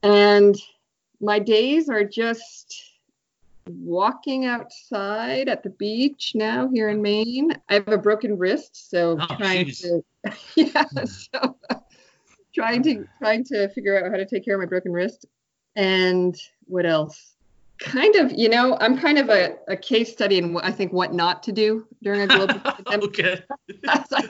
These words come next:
Speaker 1: don't think I'm doing much healthy, honestly, but, um, trying, just trying to get through it.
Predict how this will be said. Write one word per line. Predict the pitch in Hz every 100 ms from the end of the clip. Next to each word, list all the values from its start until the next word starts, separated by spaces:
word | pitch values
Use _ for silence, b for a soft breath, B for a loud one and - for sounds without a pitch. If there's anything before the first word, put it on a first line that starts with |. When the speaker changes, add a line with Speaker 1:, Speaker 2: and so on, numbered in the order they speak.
| -
Speaker 1:
don't | 320 302
think | 339 294
I'm | 254
doing | 269 269 240
much | 226 233 - -
healthy, | 208 190 - 165 156
honestly, | 156 160 156 165
but, | 151 156 147
um, | 165 151 147 - _
trying, | - 202 196 190
just | 196 -
trying | 196 185 170
to | 165
get | 165 160 _
through | 156
it. | 147